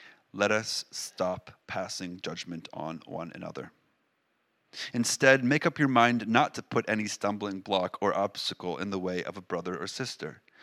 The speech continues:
I'm convinced, being fully persuaded in the Lord Jesus,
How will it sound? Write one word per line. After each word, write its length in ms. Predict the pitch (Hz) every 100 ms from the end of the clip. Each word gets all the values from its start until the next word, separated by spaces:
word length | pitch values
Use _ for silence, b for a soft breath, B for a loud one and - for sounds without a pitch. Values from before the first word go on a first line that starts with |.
| B B
I'm 180 | - 95
convinced, 600 | - 175 131 123 101 -
being 180 | 113 107
fully 400 | - - 143 131
persuaded 720 | - 107 - - 98 101 95
in 140 | 80 98
the 80 |
Lord 300 | 90 92 90
Jesus, 580 | - 101 95 87 87 -